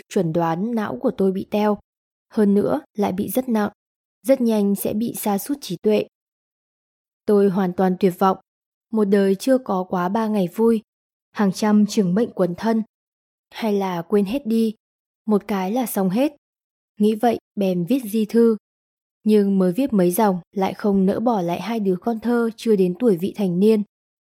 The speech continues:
nên nhẫn chịu đựng và cắn răng sống trong đau khổ tột cùng. Khi hai đứa con lớn chút và có công việc, thì chúng biết tìm bác sĩ, tìm thuốc thang và phương thuốc cổ truyền, xoa bóp,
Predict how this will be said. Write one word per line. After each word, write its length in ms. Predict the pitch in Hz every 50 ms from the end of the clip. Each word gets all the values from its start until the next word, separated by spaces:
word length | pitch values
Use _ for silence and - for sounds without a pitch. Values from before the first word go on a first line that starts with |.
| _ _ _
nên 320 | - 208 202 196 190 185
nhẫn 160 | 185 208 - 220
chịu 200 | - 262 233 165
đựng 220 | 190 196 190 - - -
và 240 | 190 196 190 180
cắn 240 | - - 175 165 170
răng 320 | 180 226 220 214 208 208 202
sống 300 | - - 196 170 170 185
trong 280 | - 233 208 202 196
đau 140 | 190 190 185
khổ 220 | 180 - 202 170
tột 220 | 151 - 185 175 - -
cùng. 220 | - 185 180 175 - _ _ _ _ _ _ _ _ _ _ _ _ _ _ _ _ _ _ _ _ _ _ _ _
Khi 220 | - - 220 202 202
hai 220 | 185 208 202 196
đứa 180 | 190 185 175 165
con 360 | 170 - 214 208 202 202 190
lớn 160 | 185 175 170 -
chút 180 | - 269 285 294 - _ _ _ _ _ _
và 220 | 208 214 202 185 180
có 180 | 180 185 180
công 240 | 180 - 247 240 233
việc, 220 | 208 220 202 180 - _ _ _ _ _ _ _ _ _ _
thì 180 | - 208 180 170
chúng 240 | - 202 175 170 175
biết 160 | 220 277 285 285 -
tìm 180 | 226 175 165
bác 140 | 175 247 254
sĩ, 360 | - - 254 240 - 269 311 - _ _ _ _ _ _ _ _ _
tìm 240 | - 214 196 190 185
thuốc 180 | - 294 285 285
thang 300 | - 240 247 240 233 226 - _ _ _ _ _ _ _ _ _
và 260 | - 185 190 175 160 156
phương 240 | - - 196 196
thuốc 180 | 190 - 277 - -
cổ 120 | 214 180 170
truyền, 280 | - - 202 190 180 170 - _ _ _ _ _ _ _ _ -
xoa 200 | - - 208 185
bóp, 340 | 185 214 233 277 302 -